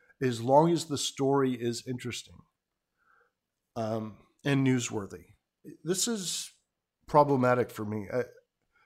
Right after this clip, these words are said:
first of all, I don't know why they were stopping interesting stories just because they had nudity or violence. That, that's a problem. I'm glad they're fixing that. But I'm more interested in ideas. What, what about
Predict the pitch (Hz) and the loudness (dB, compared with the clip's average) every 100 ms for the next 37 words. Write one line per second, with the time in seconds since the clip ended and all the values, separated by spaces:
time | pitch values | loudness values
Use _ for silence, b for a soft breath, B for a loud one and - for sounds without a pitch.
0 | _ 190 190 170 147 135 123 120 151 156 | _ 0 2 2 6 6 4 4 2 2
1 | 139 143 123 127 139 135 127 123 - - | 0 -2 2 4 4 4 2 0 -4 -8
2 | - 131 135 143 123 120 117 113 - 117 | -4 -2 -2 -2 -6 -6 -10 -14 -10 -10
3 | - 117 117 117 110 - 117 - 117 120 | -8 -6 -2 -2 -4 -8 -10 -10 -10 -8
4 | 107 113 113 110 101 107 _ _ _ - | -6 -4 -4 -4 -6 -14 _ _ _ -6
5 | 127 120 113 107 98 117 127 104 98 - | -4 -2 -4 -6 -4 -2 -2 -2 -8 -12
6 | - - 127 - 117 117 - 110 92 113 | -14 -6 -6 -4 -8 -10 -8 -8 -6 -10
7 | - b b b - 131 143 127 113 127 | -14 b b b -4 4 6 4 -2 -4
8 | - 117 120 123 107 - b b b - | -6 -6 -4 -4 -6 -12 b b b 2
9 | 151 214 202 156 143 131 120 143 131 123 | 2 4 2 2 0 -4 -8 -4 -4 -4
10 | 120 117 98 110 110 123 131 101 85 - | -6 -6 -6 -8 -8 -4 -4 -4 -6 -14
11 | 110 143 - 143 170 170 160 135 | -4 -2 -2 -2 0 4 4 2